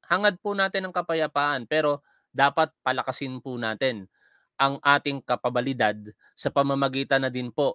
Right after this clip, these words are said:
ng magandang ugnayan sa mga like-minded countries, katulad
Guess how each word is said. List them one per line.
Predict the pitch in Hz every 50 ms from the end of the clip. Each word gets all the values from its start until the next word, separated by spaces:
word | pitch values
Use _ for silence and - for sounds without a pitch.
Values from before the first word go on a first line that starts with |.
| - 117
ng | 123 123 123
magandang | 123 113 123 123 131 127 143 139 139 - -
ugnayan | 127 120 120 131 135 131 127 123 117 117
sa | - - 127
mga | 117 120 120 120 117
like-minded | 123 139 139 123 - _ 123 127 127 120 113 117 117 107 _ -
countries, | 131 135 135 123 - - 101 98 95 92 95 - - - - _ _ _ _ _
katulad | - 131 - 156 147 135 135 131